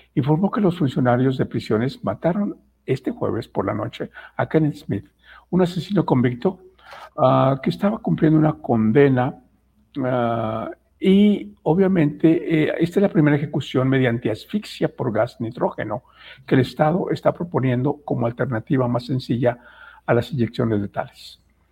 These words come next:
El Estado calificó su nuevo protocolo como el método de ejecución más i-, más indoloro y humano conocido por, eh, hasta el momento. Expertos en derechos humanos de las Naciones Unidas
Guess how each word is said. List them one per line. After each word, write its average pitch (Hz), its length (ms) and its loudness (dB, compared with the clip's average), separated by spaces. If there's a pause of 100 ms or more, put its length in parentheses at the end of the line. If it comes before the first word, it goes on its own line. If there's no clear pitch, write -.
(120)
El 147 100 0
Estado 190 260 -2
calificó 135 500 -2
su - 140 -6
nuevo 123 240 0
protocolo 120 540 -2
como 123 280 -4
el 101 80 0
método 156 540 2
de 135 80 -2
ejecución 117 640 -4
más 170 440 -4
i-, - 120 -12 (460)
más 165 300 0
indoloro 135 640 4
y 131 120 0
humano 110 400 0
conocido 107 480 -2
por, - 520 -6
eh, - 160 -10
hasta - 200 -10
el 95 80 -6
momento. 101 400 -10 (580)
Expertos 214 500 0
en 165 80 4
derechos 123 360 2
humanos 127 300 -2
de 151 60 -2
las 110 120 0
Naciones 113 380 -2
Unidas 120 520 -2